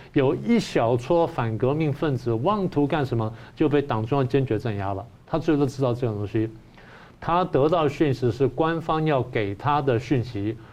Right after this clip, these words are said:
让你知道有一批反革命分子被镇压了，所以我们共和国保住了。他印象就是这样子。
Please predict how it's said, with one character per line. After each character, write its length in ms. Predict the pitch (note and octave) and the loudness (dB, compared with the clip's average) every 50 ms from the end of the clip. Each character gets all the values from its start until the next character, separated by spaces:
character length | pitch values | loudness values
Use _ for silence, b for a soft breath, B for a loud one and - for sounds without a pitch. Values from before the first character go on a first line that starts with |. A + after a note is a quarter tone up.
| B B | B B
让 220 | B F3+ D#3+ C#3+ | B 0 2 2
你 60 | B2+ A2+ | 2 0
知 120 | B2 D3 | 2 2
道 80 | D#3 C#3+ | 2 2
有 200 | B2 A2+ G#2+ A#2 | 2 2 2 0
一 40 | |
批 140 | A2+ - C#3+ | 0 0 -2
反 300 | C3 - - A2+ G#2+ G#2 G2 | -2 -2 -2 -4 -4 -2 -2
革 140 | - C3 | 0 0
命 180 | D3 D#3 D3+ C3 | 2 2 0 0
分 200 | B2 D3 B2 A2 | 0 0 -2 -2
子 100 | G2+ G#2+ | -2 -2
被 140 | - B2 B2 | -2 -2 0
镇 220 | B2 B2+ B2+ A#2 | 0 0 -2 -2
压 160 | A2+ G#2+ A2 | 0 0 0
了， 160 | A2+ A2 G#2 - B B B B B | 0 0 -2 -4 B B B B B
所 320 | B - - - C#3 D3+ F3 | B -6 0 2 4 4 6
以 140 | F3+ D3+ | 6 4
我 140 | C3 G#2+ G2+ | 4 2 2
们 140 | G2+ A2+ B2 | 0 0 0
共 160 | B2 C#3 C#3+ | 0 0 0
和 140 | A2 A2 A2+ | 0 0 0
国 140 | G2+ G#2+ G#2+ | 0 0 -2
保 220 | G#2+ G#2+ E2+ F2+ | -2 -4 -4 -4
住 160 | F#2 - A#2+ | -2 -2 -2
了。 120 | G#2 F#2+ - B B B B B | -2 -2 -6 B B B B B
他 120 | - D3+ | -4 -2
印 120 | D3 C#3 | 0 0
象 140 | B2 C3+ A#2+ | 2 0 0
就 120 | A#2 B2+ A#2 | 0 0 -2
是 60 | G#2 | 0
这 80 | - | -2
样 160 | A#2 G#2+ G2+ F#2+ | -2 -4 -4 -8
子。 100 | G#2+ | -10